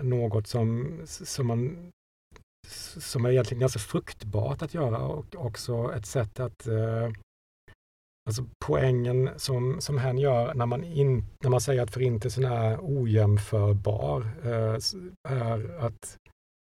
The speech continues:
man då på något sätt skjuter, skjuter hela den här fruktansvärda händelsen ifrån sig, som om det inte var en del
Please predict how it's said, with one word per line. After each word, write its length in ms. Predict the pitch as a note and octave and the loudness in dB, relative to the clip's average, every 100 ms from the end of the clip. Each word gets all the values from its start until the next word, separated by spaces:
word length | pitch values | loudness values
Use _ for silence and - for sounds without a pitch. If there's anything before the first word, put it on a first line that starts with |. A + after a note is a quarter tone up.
| - | 0
man 160 | A#2+ A2+ | 4 6
då 140 | B2 | 6
på 120 | G#2+ B2+ | 4 2
något 120 | A2 | 0
sätt 120 | B2+ | -2
skjuter, 760 | - C3+ G2+ - - A2 - E3+ | -2 0 0 -2 -4 -6 -6 -4
skjuter 340 | - A2 G#2 | 2 2 2
hela 560 | A#2+ C3+ A#2+ A2 A2 - - _ _ F3 | 4 6 6 6 4 2 -6 _ _ -4
den 120 | B2 | 0
här 60 | A#2 | 0
fruktansvärda 520 | B2+ - G#2+ B2 A2 | 0 -4 -4 -2 0
händelsen 520 | G#2+ B2 G#2 A#2 A2+ | 2 2 0 0 -2
ifrån 600 | B2+ G#2+ - B2 G#2 A#2 | -2 -6 -2 -2 0 -2
sig, 240 | - B2+ | -4 -6
som 140 | A#2+ B2 | -2 0
om 180 | A2 A2 | 2 2
det 60 | |
inte 460 | F2 C3 A#2 G#2+ A2+ | 2 4 4 0 0
var 300 | A#2 A#2 A2 | 2 2 2
en 80 | G#2+ | 2
del 360 | A2 G2 G#2 | 2 2 0